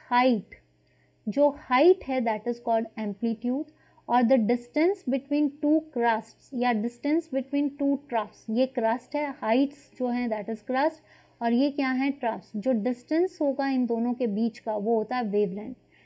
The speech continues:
Wavelength होता है distance between two crusts, amplitude होता है that is the height of the crust।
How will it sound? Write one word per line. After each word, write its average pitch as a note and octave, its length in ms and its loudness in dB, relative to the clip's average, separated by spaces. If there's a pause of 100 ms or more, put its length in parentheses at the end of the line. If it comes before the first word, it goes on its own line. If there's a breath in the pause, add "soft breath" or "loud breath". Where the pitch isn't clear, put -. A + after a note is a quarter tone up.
(200 soft breath)
Wavelength D4 520 2
होता C#4 240 0
है C#4+ 120 0
distance B3+ 560 0
between C4 380 0
two C4 160 -2
crusts, C4+ 640 -4 (440 soft breath)
amplitude D4+ 640 2
होता D4 200 0
है D4+ 60 0
that A#3+ 200 0
is A#3+ 120 -2
the C#4 140 0 (220)
height D4 360 4 (100)
of - 220 0
the A#3+ 100 -4
crust। - 540 -16